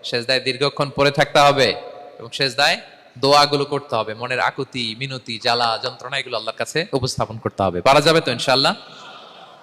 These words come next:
এই তো গেল কোরআনিক ফর্মুলা। কোরআন আমাদেরকে জানিয়েছে, যদি আল্লাহর কাছে যেতে চাও, সেজদা দাও। এবার আমরা একটু হাদিসের দিকে চোখ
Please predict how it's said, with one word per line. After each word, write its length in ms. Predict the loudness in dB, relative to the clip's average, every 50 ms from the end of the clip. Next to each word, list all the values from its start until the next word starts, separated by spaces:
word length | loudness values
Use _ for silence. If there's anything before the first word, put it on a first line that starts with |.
| -20 _ _ _ -4
এই 140 | -2 -2 0
তো 100 | 0 0
গেল 180 | 0 0 0
কোরআনিক 420 | 0 2 2 2 4 2 0 0 0
ফর্মুলা। 400 | -2 -2 -2 -2 -4 -4 -4 -2
কোরআন 260 | 0 0 0 2 2
আমাদেরকে 360 | 0 0 0 0 0 0 0
জানিয়েছে, 520 | 2 0 0 0 0 -2 -2 -2 -4 -4
যদি 180 | -4 -2 -2 -2
আল্লাহর 240 | 0 0 -2 -4 -4 -4
কাছে 240 | -6 -6 -6 -8
যেতে 220 | -10 -8 -8 -10 -2
চাও, 200 | 0 0 0 0
সেজদা 320 | 0 -2 -4 -4 -4 -8 -8
দাও। 140 | -8 -10 -10 -12 _ _ _ _ _ -2
এবার 160 | 0 2 2
আমরা 120 | 2 2 0
একটু 120 | 0 0
হাদিসের 460 | 0 0 0 -2 -2 -4 -2 -2 -2
দিকে 180 | -2 0 0 0
চোখ 200 | 0 0 -2